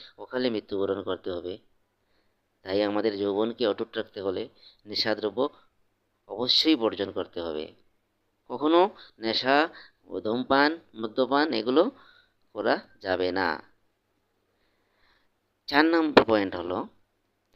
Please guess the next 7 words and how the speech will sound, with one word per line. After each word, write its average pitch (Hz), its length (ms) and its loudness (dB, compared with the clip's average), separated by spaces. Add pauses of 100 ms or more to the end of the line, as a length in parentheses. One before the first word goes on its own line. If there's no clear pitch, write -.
(260)
প্রতিদিন 156 500 6
সকাল 123 480 6
ও 113 120 4
সন্ধ্যায় 101 420 0
ব্যায়াম 101 460 0 (140)
করার 98 300 0
অভ্যাস 131 480 -2